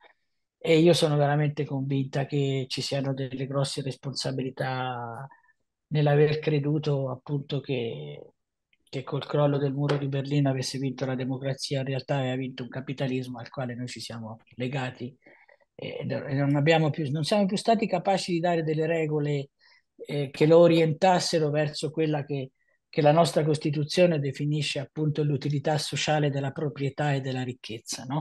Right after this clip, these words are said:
Ecco, questo è a livello globale, evidentemente. Ma ci sono delle responsabilità enormi su questo punto. Ma sa, oggi sono molte, cioè, eh, innanzitutto la guerra. Eh, ecco, non, non, non, insomma,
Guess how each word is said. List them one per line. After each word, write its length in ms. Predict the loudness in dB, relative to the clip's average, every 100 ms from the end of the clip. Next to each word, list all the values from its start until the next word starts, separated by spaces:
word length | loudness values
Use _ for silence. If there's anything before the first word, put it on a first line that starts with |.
| -6
Ecco, 360 | -12 -14 -12 -10
questo 320 | -10 -8 -8
è 200 | -8 -8 -12 -20 -16 -2
a 100 | 4
livello 340 | 8 8 8
globale, 500 | 6 8 8 6 0
evidentemente. 800 | -8 -8 -10 -8 -8 -10 -14 -20 _ -20 -20 -20 _ _
Ma 140 | -6 -2
ci 120 | 2
sono 180 | 6 8
delle 240 | 8 6
responsabilità 720 | 4 0 0 4 4 4 0
enormi 320 | 0 -2 -2
su 180 | -6 -8
questo 320 | -8 -8 -6
punto. 460 | -6 -8 -8 -10 -18 _ -20 -20 _
Ma 120 | -12 -8
sa, 260 | -2 2 4
oggi 220 | 4 4
sono 260 | 0 2 4
molte, 480 | 6 6 4 -2
cioè, 380 | -4 -2 -2 -4 -12 -18 -18 -20 -20 _ _ _
eh, 340 | -14 -12 -10 -14 -14 -16 -14 -16 -12 -12 -12
innanzitutto 580 | -10 -6 0 0 4 2
la 140 | 2 0
guerra. 600 | 0 -4 -6 -10 -12 -16 _ _ _
Eh, 220 | -20 -20 _
ecco, 360 | -20 -14 -14 -10
non, 280 | -6 -4 -6
non, 380 | -6 -8 -10 -12
non, 460 | -14 -14 -14 -16 -16
insomma, 300 | -18 -18